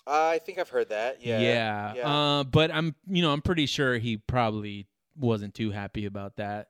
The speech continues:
Speaker 1: Yeah.
Speaker 2: Yeah, it was
Speaker 1: Yeah,
Speaker 2: kinda
Speaker 1: yeah.
Speaker 2: forced his hand.
Speaker 1: Right.
Speaker 2: 'Cause I think unions were
Speaker 1: Developed
Speaker 2: developed
Speaker 1: out of
Speaker 2: out of
Speaker 1: that
Speaker 2: that as
Speaker 1: stuff.
Speaker 2: well.
Speaker 1: Yeah.
Speaker 2: Yeah.
Speaker 1: Yeah, that makes sense.
Speaker 2: Yeah,
Speaker 1: All
Speaker 2: but
Speaker 1: of that era.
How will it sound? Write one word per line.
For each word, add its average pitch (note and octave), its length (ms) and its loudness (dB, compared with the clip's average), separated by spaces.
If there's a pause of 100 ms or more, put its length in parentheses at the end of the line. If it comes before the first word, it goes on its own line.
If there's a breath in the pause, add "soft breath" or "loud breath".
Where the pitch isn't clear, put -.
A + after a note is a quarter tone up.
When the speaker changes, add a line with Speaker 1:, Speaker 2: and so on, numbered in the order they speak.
Speaker 1:
Yeah. C3+ 380 4
Speaker 2:
Yeah, A2 220 -2
it - 40 -4
was A2 80 -6
Speaker 1:
Yeah, B2+ 60 -4
Speaker 2:
kinda A#2+ 200 0
Speaker 1:
yeah. A2 60 -6
Speaker 2:
forced B2+ 260 2
his A#2 140 -8
hand. G#2+ 560 -6
Speaker 1:
Right. A2+ 360 0
Speaker 2:
'Cause - 100 -12
I C#3+ 40 2
think E3 200 0
unions C3+ 920 6
were A#2 680 -2
Speaker 1:
Developed B2+ 460 0
Speaker 2:
developed B2 480 2
Speaker 1:
out - 40 -16
of C3+ 60 -6
Speaker 2:
out A#2+ 120 0
of A#2 60 0
Speaker 1:
that A#2+ 80 0
Speaker 2:
that A2+ 200 0
as A2+ 40 -6
Speaker 1:
stuff. G#2+ 180 -4
Speaker 2:
well. A#2 200 0
Speaker 1:
Yeah. F3+ 200 2
Speaker 2:
Yeah. A2+ 360 -2
Speaker 1:
Yeah, C#3 140 -2
that C#3 120 -2
makes C3+ 180 -12
sense. G2+ 440 -14
Speaker 2:
Yeah, G#2+ 440 -6
Speaker 1:
All C3 120 0
Speaker 2:
but C3+ 80 2
Speaker 1:
of B2+ 60 -4
that A#2 120 0
era. A2 300 -4